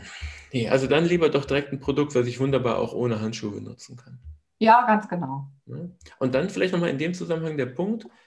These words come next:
Speaker 1: äh, gibt's dann auch Produkte, die ich ohne Handschuhe benutzen kann,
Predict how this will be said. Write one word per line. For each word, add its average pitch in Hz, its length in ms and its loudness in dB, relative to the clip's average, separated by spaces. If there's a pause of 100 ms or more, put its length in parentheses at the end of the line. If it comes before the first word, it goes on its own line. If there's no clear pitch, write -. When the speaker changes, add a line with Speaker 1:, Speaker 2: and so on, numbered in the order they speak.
(140)
Speaker 1:
äh, 143 300 -4
gibt's 147 380 -4
dann 156 420 -2
auch 208 300 -4
Produkte, 190 840 -4 (340)
die 131 80 -4
ich 123 140 -8
ohne 147 260 -2
Handschuhe 185 380 -2
benutzen 180 420 0
kann, 175 460 -6